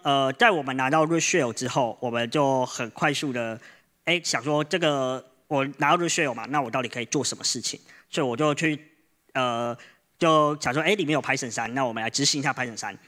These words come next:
那执行下去之后发现，哎，怎么发生 Operation Not Permitted？那在这个时候，我们其实还看不出来说到底，呃，发生了什么事情。对，那，呃，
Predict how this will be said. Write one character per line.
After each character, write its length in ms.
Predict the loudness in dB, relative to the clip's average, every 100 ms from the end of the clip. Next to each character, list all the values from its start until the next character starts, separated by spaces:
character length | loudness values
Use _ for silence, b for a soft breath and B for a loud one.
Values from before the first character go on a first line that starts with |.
| b
那 160 | 0 2
执 140 | 2
行 80 | 2
下 100 | 2
去 100 | 2
之 60 |
后 80 | 0
发 140 | 0 0
现， 120 | 0
哎， 140 | -2 -4 _ _
怎 80 | -4
么 120 | 0
发 180 | 2 2
生 320 | 2 0 -2
Operation 420 | -4 0 0 0 -4 -2
Not 180 | -2 -2
Permitted？ 500 | -4 -2 -2 -4 -10 -20 b b
那 200 | 4 4
在 220 | 4 0 2
这 140 | 2
个 80 | 0
时 120 | 0
候， 160 | 2 2
我 60 |
们 100 | 0
其 140 | -2 -2
实 80 |
还 140 | -2 0
看 160 | 0
不 100 | 0
出 180 | -2 0
来 160 | 0 0
说 160 | -2
到 160 | 0 -2
底， 200 | -2 -10 B B
呃， 180 | -2 -2
发 220 | 2 2
生 160 | 2 0
了 60 | -4
什 80 | -6
么 80 |
事 120 | -6 -4
情。 220 | -6 -8 b b
对， 140 | -8 -8 b b b b _ _ 4
那， 280 | 4 4 -2 -20 _ _
呃， 500 | 4 4 4 2 -2